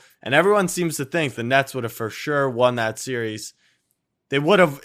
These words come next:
with all three, but people are like, "Oh, well, Harden was hobbled." I'm one of those people.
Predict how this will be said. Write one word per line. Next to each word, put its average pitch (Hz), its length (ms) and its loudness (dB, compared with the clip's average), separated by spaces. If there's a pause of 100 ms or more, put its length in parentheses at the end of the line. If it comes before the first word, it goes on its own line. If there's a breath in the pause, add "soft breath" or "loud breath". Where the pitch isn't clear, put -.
with 151 220 0
all 143 180 6
three, 156 360 2
but 120 200 -4
people 135 320 -2
are 120 120 2
like, 131 200 0
"Oh, 220 300 4
well, 147 120 0
Harden 139 280 2
was 120 140 -10
hobbled." 120 400 0
I'm 117 160 -2
one 120 160 -4
of 107 80 -8
those 104 180 -8
people. 113 460 -10